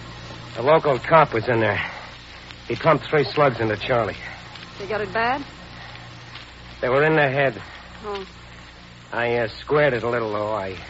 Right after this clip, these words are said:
Speaker 1: I got the cop.
Speaker 2: That's no help.
Speaker 1: How does the road look?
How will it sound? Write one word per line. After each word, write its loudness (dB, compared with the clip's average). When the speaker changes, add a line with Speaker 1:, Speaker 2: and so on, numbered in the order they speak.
Speaker 1:
I -8
got -4
the -16
cop. -4
Speaker 2:
That's -14
no -6
help. -6
Speaker 1:
How 0
does 0
the 0
road 4
look? -6